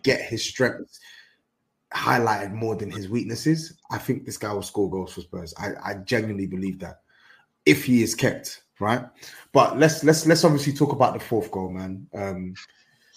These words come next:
we have to talk about the goal he conceded. Great finish from Diogo Jota, but my word, man,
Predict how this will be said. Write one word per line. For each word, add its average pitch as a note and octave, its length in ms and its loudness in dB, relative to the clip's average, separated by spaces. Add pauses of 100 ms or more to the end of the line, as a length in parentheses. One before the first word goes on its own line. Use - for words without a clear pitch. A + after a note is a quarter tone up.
(420)
we A#2+ 100 4
have B2+ 140 4
to B2+ 80 -6
talk - 180 -2
about G#2+ 220 0
the G#2+ 60 -6
goal G#2+ 200 0
he G#2 100 -2
conceded. G#2+ 600 -6
Great C3+ 260 6
finish A#2+ 300 -4
from G#2+ 180 -8
Diogo G#2 340 0
Jota, G2 360 -6
but - 240 -10
my G#2+ 220 -4
word, F#2 400 -4
man, F2+ 220 -12